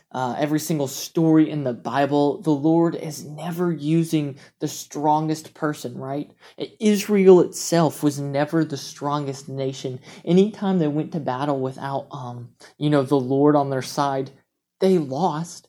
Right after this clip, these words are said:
They didn't wi-, like, they never won without the Lord.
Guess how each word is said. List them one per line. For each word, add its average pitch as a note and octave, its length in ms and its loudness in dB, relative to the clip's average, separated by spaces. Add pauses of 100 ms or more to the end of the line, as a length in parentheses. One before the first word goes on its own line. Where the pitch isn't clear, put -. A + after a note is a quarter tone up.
(140)
They F#3+ 120 8
didn't G3 420 4
wi-, F#3 160 4
like, F#3 240 4
they G#3+ 180 2
never G3+ 540 0
won E3+ 360 2
without F3+ 260 0
the E3+ 80 0
Lord. E3+ 320 4